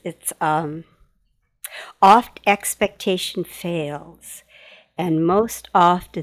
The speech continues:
there where most it promises. And oft it hits where hope is coldest and despair most sits." What I love about it is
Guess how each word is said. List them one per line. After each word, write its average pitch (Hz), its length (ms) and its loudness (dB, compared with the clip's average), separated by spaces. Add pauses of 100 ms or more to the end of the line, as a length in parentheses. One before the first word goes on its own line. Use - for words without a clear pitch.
(100)
there 151 580 -2
where 151 180 -6
most 160 500 -6
it - 160 -14
promises. 160 1120 -8 (1200)
And 196 280 2
oft 254 680 8
it 196 160 -2 (200)
hits - 600 -2 (320)
where 165 160 -2
hope 208 400 -2
is 226 160 -6
coldest - 1040 -8 (640)
and 170 200 -6
despair 190 920 -6
most 160 640 -8
sits." - 880 -14 (1700)
What 185 160 -4
I 196 100 0
love 233 340 -2
about 151 420 -6
it 156 160 -12
is 170 380 -10